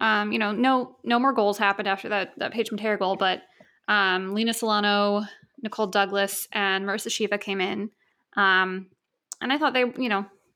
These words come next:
did well, were high energy, um, trying to make something happen on the attack, but couldn't. But I, I did feel a little more energy from them than from the, the Gotham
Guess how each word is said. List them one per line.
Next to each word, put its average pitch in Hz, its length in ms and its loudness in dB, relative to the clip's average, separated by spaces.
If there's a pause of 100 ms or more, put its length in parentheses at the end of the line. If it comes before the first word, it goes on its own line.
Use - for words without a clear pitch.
did 226 140 2
well, 202 440 2 (100)
were 220 100 0
high 202 200 0
energy, 202 680 -2
um, 190 520 0 (320)
trying 220 180 -4
to 208 60 -2
make 202 140 -4
something 208 240 -8
happen 196 520 -4
on 208 100 -6
the 202 80 -4
attack, - 440 -6 (440)
but 190 180 0 (560)
couldn't. 233 240 -2
But 262 120 2
I, 254 240 4
I 269 40 2
did 254 180 -2
feel 240 180 2
a 214 40 2
little 196 160 0
more 185 120 -2
energy 190 320 -2
from 202 160 -12
them 185 220 -6
than 185 280 -8
from 185 260 -8
the, 180 360 -6 (440)
the 220 80 -6
Gotham - 520 -4